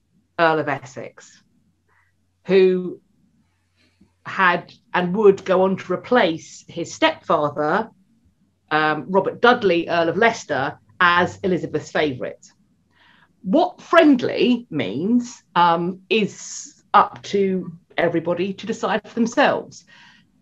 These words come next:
So there is the hint that she is sent away because Elizabeth is jealous of her now.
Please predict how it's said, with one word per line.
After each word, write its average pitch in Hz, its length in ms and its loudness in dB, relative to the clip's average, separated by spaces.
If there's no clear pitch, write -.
So - 220 4
there 269 180 4
is 247 140 0
the 277 120 2
hint - 720 -4
that 208 220 -4
she 208 220 -4
is 196 120 -2
sent 254 360 0
away 175 480 -2
because 165 520 -6
Elizabeth 175 680 0
is 160 280 -4
jealous 165 500 -4
of 127 80 -12
her - 320 -12
now. 113 460 -8